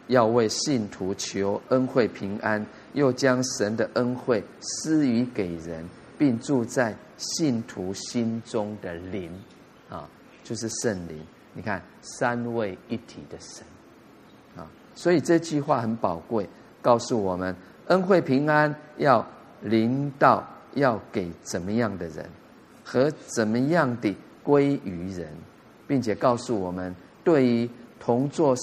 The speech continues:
神儿女的肢体，我们应当常存着一种怎么样的愿望啊？这个愿望就是我们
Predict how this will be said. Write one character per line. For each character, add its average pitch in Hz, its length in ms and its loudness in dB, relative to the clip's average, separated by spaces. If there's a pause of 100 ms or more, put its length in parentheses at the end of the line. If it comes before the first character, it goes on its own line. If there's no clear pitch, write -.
(120)
神 120 340 2
儿 120 240 2
女 113 160 2
的 98 120 -2
肢 123 280 -4
体， 104 260 -10 (400)
我 101 140 -4
们 107 280 -2
应 127 200 -2
当 123 280 -2
常 101 340 -6
存 95 360 -8
着 90 180 -4 (440)
一 151 100 0
种 92 300 -2 (200)
怎 92 140 -2
么 95 100 -6
样 110 320 -2
的 92 100 -10
愿 107 260 -6 (140)
望 95 120 -8 (880)
啊？ 85 80 -16 (580)
这 143 120 -4
个 127 100 2
愿 131 260 4
望 123 200 4
就 123 200 2
是 113 320 0 (440)
我 104 140 0
们 104 300 0